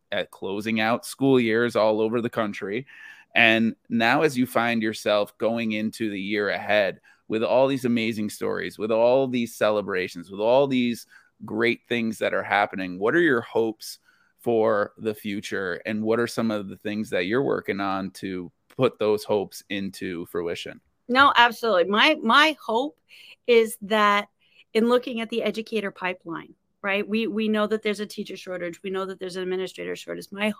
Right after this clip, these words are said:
Speaker 2: hope is that the more good, positive stories that we can get out there, the more people are going to see education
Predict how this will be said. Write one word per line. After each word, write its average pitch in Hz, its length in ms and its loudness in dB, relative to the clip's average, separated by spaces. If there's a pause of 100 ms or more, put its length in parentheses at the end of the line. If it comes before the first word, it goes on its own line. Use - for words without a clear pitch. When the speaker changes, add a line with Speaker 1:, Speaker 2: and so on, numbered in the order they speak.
Speaker 2:
hope 233 340 0 (560)
is 254 280 4
that 208 440 6 (440)
the 220 120 10
more 269 540 8 (880)
good, 247 400 6 (160)
positive 208 580 0
stories 185 600 -6
that 208 100 -2
we 202 260 -4
can 208 200 -4
get 175 160 -4
out 170 180 -2 (100)
there, 160 280 -10 (500)
the 196 140 2
more 226 240 6
people 220 320 0
are 196 60 2
going 190 240 2
to 202 80 0
see 196 280 0
education 185 800 -4